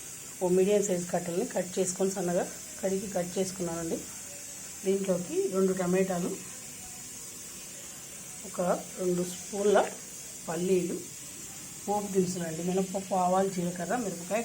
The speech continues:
కరివేపాకు. దీనిలో కొన్ని ఒక ఐదారు పచ్చిమిరపకాయలు, నాలుగైదు మిరపకాయలు, కారం సరిపోయి చూసుకొని వేసుకోవాలి. దీంట్లో కొంచెం పచ్చడి చేసేప్పుడు మెంతులు, ఆవాలు వేయించిన పొడి కొంచెం వేసుకుంటే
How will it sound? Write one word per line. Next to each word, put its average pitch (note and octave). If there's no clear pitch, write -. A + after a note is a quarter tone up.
కరివేపాకు. D#3+
దీనిలో G#3
కొన్ని G#3+
ఒక G3
ఐదారు F#3+
పచ్చిమిరపకాయలు, G#3
నాలుగైదు G3+
మిరపకాయలు, E3+
కారం F#3
సరిపోయి F3
చూసుకొని F#3+
వేసుకోవాలి. D#3+
దీంట్లో A3+
కొంచెం F#3+
పచ్చడి G3+
చేసేప్పుడు F#3+
మెంతులు, G#3
ఆవాలు F#3+
వేయించిన F#3
పొడి F#3+
కొంచెం -
వేసుకుంటే G3